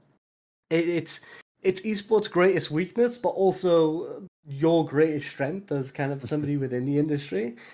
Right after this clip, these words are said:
Speaker 1: is kind of having that ability to kind of work with people that you enjoyed working with, or, or kind of get people into positions that they might not have even been considered for, you know? So it's,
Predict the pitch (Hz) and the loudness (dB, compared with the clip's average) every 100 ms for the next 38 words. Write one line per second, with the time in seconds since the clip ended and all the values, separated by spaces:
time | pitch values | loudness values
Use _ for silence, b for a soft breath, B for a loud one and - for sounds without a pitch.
0 | B 143 - 165 147 - 151 156 156 143 | B -12 -6 -4 -4 -2 2 4 4 4
1 | 131 143 147 143 143 123 127 - 131 127 | 2 0 2 2 -2 -6 -6 -6 -2 0
2 | 127 123 B B _ _ _ _ _ - | -2 -6 B B _ _ _ _ _ -2
3 | 143 120 127 131 143 143 143 143 143 139 | -2 -2 0 0 2 -2 -2 -4 -2 -2
4 | 143 151 139 147 147 139 160 - 143 117 | -4 -4 -2 0 0 0 -2 -4 -8 -4
5 | 117 123 - 117 120 120 - 127 127 135 | -4 -6 -10 -10 -10 -10 -8 -10 -6 -4
6 | 131 127 127 - _ 139 123 - 143 139 | -4 -4 -8 -20 _ -2 -2 0 -4 -2
7 | 139 139 135 139 143 151 143 131 131 139 | -4 -6 -2 0 2 2 2 0 2 2
8 | 139 - _ _ 120 147 143 143 143 156 | 2 -2 _ _ -16 0 2 6 4 4
9 | 156 143 147 160 156 165 160 156 - 185 | 2 -2 -2 -2 0 -2 -2 -4 -2 0
10 | 185 - 127 120 120 156 170 - 143 143 | 0 -2 -4 -2 -4 -6 -10 -6 -4 -4
11 | 143 | -6